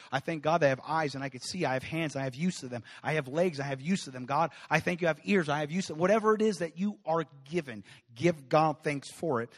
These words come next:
and you'll feel his presence. And S, lastly, you submit to him whatever your requests are. This is a healthy model of prayer. And after you are comfortable and you learn how to pray by yourself, pray with your children.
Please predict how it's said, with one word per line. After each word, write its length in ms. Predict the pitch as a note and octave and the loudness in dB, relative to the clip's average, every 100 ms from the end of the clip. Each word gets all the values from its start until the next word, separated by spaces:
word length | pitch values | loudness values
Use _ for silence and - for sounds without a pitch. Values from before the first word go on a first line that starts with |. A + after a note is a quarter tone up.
| - | -12
and 140 | - C3+ | -4 -2
you'll 80 | C3+ | -2
feel 200 | - D3 | 0 0
his 100 | - | 0
presence. 420 | D3+ D3+ D#3+ D3 | 2 2 0 -4
And 160 | C#3 - | -6 -2
S, 260 | D3 D#3+ C#3 | -4 -4 -2
lastly, 400 | C#3+ D3 - D#3+ | 0 0 -4 -8
you 140 | D3 | -6
submit 420 | C3+ - C#3+ D3 | -6 0 0 0
to 100 | D3+ | -4
him 240 | D3 D3+ D3 - _ | -4 -6 -8 -16 _
whatever 320 | C3 C#3 C#3 | 0 2 2
your 160 | C#3+ C3 | 2 0
requests 520 | B2+ - C#3+ - - | -2 0 -2 -2 -8
are. 220 | F2+ F2+ _ _ _ | -12 -16 _ _ _
This 320 | B2+ F3+ F#3 | 2 4 4
is 200 | F#3+ E3+ D#3 | 0 -2 2
a 140 | D#3 | 0
healthy 400 | C3+ F3 D#3+ F3 | 0 -4 -6 -4
model 320 | D3 D3 C#3+ | 2 2 2
of 100 | C3+ | -2
prayer. 320 | - D#3+ B2+ - - - - | -2 -4 -4 -12 -20 -12 -6
And 100 | C#3 | -2
after 520 | C#3+ G3 B3 - B3+ | 6 6 6 0 -2
you 420 | F3 G3+ B3 A#3 - _ _ _ - | -2 2 2 0 -8 _ _ _ 0
are 140 | D3+ | 2
comfortable 800 | - - G#3 G#3+ - G#3 G#3+ G#3+ | 2 2 2 0 -4 -4 -2 -4
and 180 | D#3 D#3 | -8 0
you 140 | F3+ | 2
learn 180 | G3 G3+ | 6 4
how 140 | F3+ F3+ | 4 0
to 80 | |
pray 220 | D3+ F3 F3+ | 0 0 0
by 120 | E3+ | -2
yourself, 480 | E3 D#3 F3+ E3 - _ _ _ _ _ _ - | -4 -6 -4 -4 -6 _ _ _ _ _ _ -4
pray 240 | - F3+ | 4 6
with 160 | E3+ D#3 | 6 2
your 100 | C#3 | -4
children. 420 | - F3+ B2 G2 | -4 -6 -8 -14